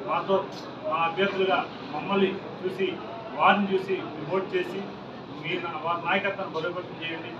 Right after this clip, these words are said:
మీకు ఐదు, ఐదు సంవత్సరాలు మీ కష్టకాలంలో మేము పాల్పంచుకుంటాం. ఏ కష్టం వచ్చినా మేము ఉండే నిలువ వచ్చే మనుషులు తప్ప కష్టం వస్తే భయ-, భయపడిపోయే మనుషులు ఉన్నారు. ఎప్పుడైనా సరే మీతో ఉన్న మనుషులు ఉన్నాక మీరు ఈ విషయాన్ని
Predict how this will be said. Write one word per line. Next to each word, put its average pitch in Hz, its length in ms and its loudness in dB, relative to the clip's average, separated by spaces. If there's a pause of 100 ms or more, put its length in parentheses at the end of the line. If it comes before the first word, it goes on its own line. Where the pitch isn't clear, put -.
(460)
మీకు 190 240 2
ఐదు, 180 200 6 (100)
ఐదు 180 100 0
సంవత్సరాలు 202 500 0 (360)
మీ 147 80 -4 (100)
కష్టకాలంలో 185 520 0
మేము 165 280 -6
పాల్పంచుకుంటాం. - 640 -2 (480)
ఏ - 100 -4
కష్టం 175 240 -4
వచ్చినా 185 260 -4
మేము 156 220 -4
ఉండే 180 180 0 (500)
నిలువ 160 180 2
వచ్చే 185 220 4
మనుషులు - 360 -4
తప్ప - 160 -2 (500)
కష్టం - 180 -8
వస్తే 175 200 -6
భయ-, 160 280 0 (240)
భయపడిపోయే 165 440 -4
మనుషులు 156 280 -6
ఉన్నారు. 147 220 -4 (460)
ఎప్పుడైనా 185 320 -4
సరే 190 140 0
మీతో 175 260 0
ఉన్న 180 220 2
మనుషులు 147 220 -8
ఉన్నాక 151 300 -8 (500)
మీరు 147 160 -4
ఈ 147 80 0
విషయాన్ని 175 360 -4